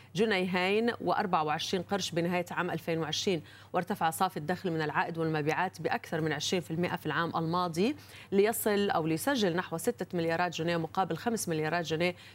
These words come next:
بنهاية عام ألفين وعشرين. هذا وسجلت الأوعية الادخارية في ألفين وواحد وعشرين ارتفاعًا بحوالي ثلاثة عشر في المائة لتصل إلى مائة وتسعة مليارات وأربعمائة مليون جنيه مقابل سبعة وتسعين مليار جنيه في الفترة نفسها من عام ألفين وعشرين.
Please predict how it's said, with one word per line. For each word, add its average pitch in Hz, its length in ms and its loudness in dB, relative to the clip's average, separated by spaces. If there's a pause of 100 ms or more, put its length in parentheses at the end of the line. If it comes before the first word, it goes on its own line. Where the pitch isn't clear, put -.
بنهاية 180 340 2
عام 175 220 2
ألفين 156 380 2
وعشرين. 156 420 0
هذا 160 180 2
وسجلت 170 500 0
الأوعية 165 360 2
الادخارية 170 800 0 (220)
في 202 160 2
ألفين 269 280 0
وواحد 190 280 2
وعشرين 165 540 0
ارتفاعًا 170 400 -2
بحوالي 160 480 0
ثلاثة 185 440 -2
عشر 170 220 -4
في - 100 -14
المائة 170 300 -2 (320)
لتصل 190 300 0
إلى 165 100 2
مائة 190 160 2
وتسعة 160 460 -2 (120)
مليارات 180 600 2
وأربعمائة 160 800 0 (540)
مليون 170 300 2
جنيه 170 240 2
مقابل 165 360 -2
سبعة 254 280 2
وتسعين 170 420 -2
مليار 170 420 2 (240)
جنيه 170 240 4
في 170 100 -2
الفترة 165 340 -4
نفسها 165 380 -2
من 151 120 -2
عام 170 160 0
ألفين 147 440 -2
وعشرين. - 460 -6